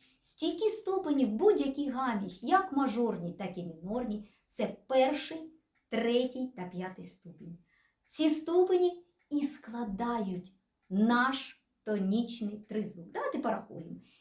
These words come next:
Сі бемоль — це перший ступень. Сі бемоль, до. Ре — це третій ступень, це стійкий ступень. Мі бемоль і фа — це п'ятий ступень.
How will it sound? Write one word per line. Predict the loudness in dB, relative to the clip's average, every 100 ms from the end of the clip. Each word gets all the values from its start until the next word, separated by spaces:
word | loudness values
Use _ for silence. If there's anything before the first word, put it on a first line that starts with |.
| -6
Сі | 2 4
бемоль — | 6 4 0 0
це | 0
перший | 2 0 -2
ступень. | -6 -8 -10 -12 -16 -20 _ _ _ _
Сі | -16 -12 -12
бемоль, | -8 -6 -6 -8 -10 _ _ _ -16
до. | -12 -12 -14 _ _ _ -4
Ре — | 2 4 6 6 4 2
це | -4
третій | -4 -4 -4 -4 -10
ступень, | -10 -8 -6
це | -2 -2
стійкий | -2 -4 -4 -2
ступень. | -4 -6 -10 -10 -12 -14 -18 _ _ _ _ _ _ _ _ _
Мі | -4 -2 -2 -4 -12 -20
бемоль | -10 -4 0 0 0 -4 -8 _ _
і | -6 -6 -6 -12 _
фа — | -2 -2 -2 -6
це | -6 -6
п'ятий | -6 -6 -4 0 4 2 0 -2 0
ступень. | -2 0 2 2 0 -10